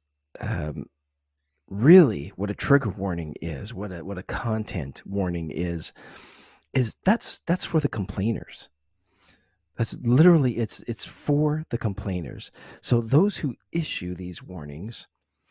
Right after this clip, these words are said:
what they're really saying is, "Hey, all you complainers out there, we don't wanna hear it. Yeah, we, we don't wanna hear your complaints. Um, if you get triggered by this, guess what? We warned you.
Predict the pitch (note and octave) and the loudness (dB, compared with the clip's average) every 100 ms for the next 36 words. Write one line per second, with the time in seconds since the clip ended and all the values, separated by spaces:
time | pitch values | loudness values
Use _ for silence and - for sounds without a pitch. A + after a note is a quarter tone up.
0 | - - E3+ G3+ C#3 G#2+ G#2+ F2+ - G#2 | -6 2 4 6 4 4 -2 -4 -4 -2
1 | G2 F2+ E2+ - C#3+ G2 - _ - - | -2 -4 -6 -2 0 -2 -6 _ -12 -2
2 | D#3 F#3+ F#3 D3+ - A2+ B2 D3+ E3 E3 | 0 0 -2 -6 -4 -2 -2 -4 -4 -4
3 | F3 E3+ E3+ F3+ _ _ _ _ - D#3 | -4 -4 -4 -6 _ _ _ _ -2 0
4 | G3+ F3 D3 A#2 D#3+ B2 - _ _ _ | 2 0 -2 -4 -6 -6 -10 _ _ _
5 | _ _ _ - A#2+ C#3 C#3+ B2+ C3 C3+ | _ _ _ -6 -2 -2 -2 0 2 2
6 | B2+ A2+ B2+ A#2+ - G2 - F#2+ - - | 0 0 -2 -2 -6 -12 -12 -12 -12 -16
7 | - _ _ _ _ _ _ - G2+ G2+ | -18 _ _ _ _ _ _ -12 -6 -4
8 | G2+ G2 G2 - _ _ _ _ _ _ | -4 -6 -8 -10 _ _ _ _ _ _
9 | - - D#3 E3 - - D#3+ E3+ D#3 D#3+ | -8 -6 -4 -4 -6 -4 -2 -2 -2 -2
10 | E3+ E3 - D#3 C#3+ - A2+ E2 A2+ A2+ | -4 -6 -4 -4 -4 -6 -6 -6 -2 -2
11 | A2+ G#2+ G#2 G2 F#2+ C#2 | 0 -4 -8 -8 -10 -12